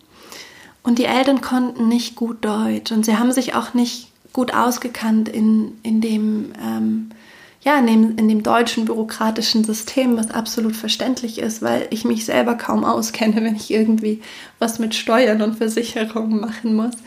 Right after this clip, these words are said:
Und wie ist das, wenn du die Sprache nicht kennst? Und das Mädchen hat darunter gelitten,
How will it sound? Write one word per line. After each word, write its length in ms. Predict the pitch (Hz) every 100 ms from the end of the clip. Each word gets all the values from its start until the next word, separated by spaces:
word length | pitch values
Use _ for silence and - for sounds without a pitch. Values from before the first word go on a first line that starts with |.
| - - - -
Und 140 | 233 233
wie 100 | 247
ist 200 | 233 -
das, 160 | 220
wenn 160 | 220 220
du 80 | 220
die 100 | 214
Sprache 560 | - - 320 - 208
nicht 240 | 190 196 -
kennst? 460 | - 196 196 - - - - - - - _
Und 120 | 233
das 140 | 226 233
Mädchen 420 | 240 247 262 233
hat 160 | 240
darunter 380 | 233 226 240 233
gelitten, 640 | 220 214 262 277 247 240